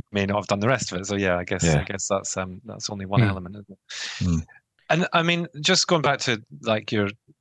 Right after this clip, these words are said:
Speaker 1: your timeline as well. I mean, it's, it sounds very familiar if it's maybe a slightly different in terms of the domestic adoption rate dropping.
Speaker 2: Hmm.
Speaker 1: Um,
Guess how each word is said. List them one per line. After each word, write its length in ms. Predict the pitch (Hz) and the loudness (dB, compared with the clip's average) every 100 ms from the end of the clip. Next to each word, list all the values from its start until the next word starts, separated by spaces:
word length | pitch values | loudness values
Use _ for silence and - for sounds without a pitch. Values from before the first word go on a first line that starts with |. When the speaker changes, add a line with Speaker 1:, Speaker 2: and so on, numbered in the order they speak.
| _ _ - | _ _ -10
Speaker 1:
your 160 | 113 101 | -6 -2
timeline 580 | - 143 131 107 92 | 2 2 4 2 2
as 100 | 92 | 0
well. 220 | 120 131 101 | 2 4 4
I 60 | |
mean, 240 | 110 117 - | 2 -2 -4
it's, 400 | 131 127 - - - | -6 -2 0 -2 -2
it 160 | 127 117 | -2 2
sounds 260 | 147 170 | 4 4
very 180 | 180 165 | 4 2
familiar 480 | 151 143 156 120 104 | 2 2 4 4 4
if 140 | 104 | 2
it's 120 | 127 120 | -4 -6
maybe 340 | 113 113 107 _ _ _ _ _ _ _ _ _ _ - - | -2 -2 -2 _ _ _ _ _ _ _ _ _ _ -10 -4
a 80 | 104 | 0
slightly 460 | - 143 135 123 | 2 4 4 2
different 460 | 123 143 - 98 92 - | 0 -2 -4 -8 -8 -8
in 160 | 110 | -6
terms 360 | 107 117 110 107 | 0 0 2 2
of 280 | 107 107 - - - - - - _ - | 2 2 -4 -14 -12 -12 -14 -18 _ -4
the 80 | 117 | -2
domestic 500 | 107 113 107 - - | 2 2 2 0 -4
adoption 680 | - 110 - 107 101 98 - | -2 -2 -2 -4 -6 -8 -6
rate 380 | 104 104 98 - _ _ | 2 4 2 -2 _ _
dropping. 640 | - 101 - 95 90 90 87 _ _ - | 0 0 0 -4 -2 -6 -14 _ _ 4
Speaker 2:
Hmm. 80 | 101 | 6
Speaker 1:
Um, 520 | 98 98 98 95 | 6 4 2 0